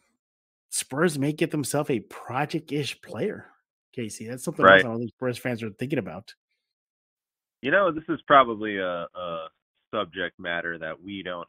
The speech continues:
Speaker 2: have enough time for
Speaker 1: I think so.
Speaker 2: on this.
Speaker 1: Yeah.
Speaker 2: And, and I think you know
Speaker 1: Yeah.
Speaker 2: where, where I'm going with this.
Speaker 1: I know where you're going with this, yeah.
Speaker 2: Is that if they don't get one or two, do you trade the pick?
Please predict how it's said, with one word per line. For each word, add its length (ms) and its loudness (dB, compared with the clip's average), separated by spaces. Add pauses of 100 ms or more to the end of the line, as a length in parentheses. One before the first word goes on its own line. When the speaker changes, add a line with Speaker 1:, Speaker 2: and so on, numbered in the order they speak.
Speaker 2:
have 240 0
enough 220 -10 (260)
time 400 -4 (180)
for 400 -4
Speaker 1:
I 60 0
think 260 -8
so. 280 -12 (180)
Speaker 2:
on 160 2
this. 80 2
Speaker 1:
Yeah. 140 -4 (140)
Speaker 2:
And, 200 4
and 120 0
I 80 0
think 220 -4
you 80 -2
know 200 2
Speaker 1:
Yeah. 60 6
Speaker 2:
where, 200 0
where 260 -4
I'm 180 -10
going 300 -10
with 200 -16
this. 120 -6
Speaker 1:
I 100 6
know 100 6
where 100 4
you're 80 -2
going 180 -8
with 120 -10
this, 200 -10
yeah. 200 -6 (400)
Speaker 2:
Is 180 0 (100)
that 360 4
if 140 -12
they 100 -2
don't 180 -6
get 160 -2
one 180 -8
or 120 -10 (100)
two, 200 -10
do 80 -16
you 140 -10
trade 280 -2
the 80 -12
pick? 240 -6